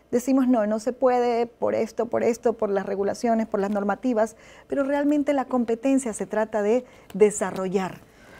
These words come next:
Esas habilidades pueden ser blandas o pueden ser duras.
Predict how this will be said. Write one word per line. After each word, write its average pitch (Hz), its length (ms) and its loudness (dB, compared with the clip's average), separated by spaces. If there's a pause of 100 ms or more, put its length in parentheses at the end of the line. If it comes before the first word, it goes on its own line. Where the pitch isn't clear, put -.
(140)
Esas 226 300 0
habilidades 214 640 4
pueden 220 320 4
ser 208 180 0
blandas 294 460 4
o 233 80 -2
pueden 208 240 -2
ser 190 180 -6
duras. - 400 -12